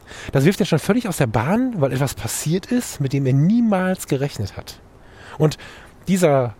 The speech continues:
Teil wird in dem ganzen Buch zum Dauerbrenner. Also wenn du das Buch in die Hand nimmst, halt dir einfach im Hinterkopf,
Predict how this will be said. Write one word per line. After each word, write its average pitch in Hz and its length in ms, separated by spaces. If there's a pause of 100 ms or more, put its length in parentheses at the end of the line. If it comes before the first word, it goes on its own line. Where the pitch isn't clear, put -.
(120)
Teil 170 560 (360)
wird 170 140
in 160 100
dem 147 120
ganzen 185 340
Buch 196 280
zum 147 300
Dauerbrenner. 101 640 (220)
Also 123 160
wenn 202 120
du 254 80
das 208 140
Buch - 220
in 185 60
die 160 120
Hand 151 220
nimmst, 107 260
halt 135 160
dir 139 80
einfach 139 160
im 120 60
Hinterkopf, 165 520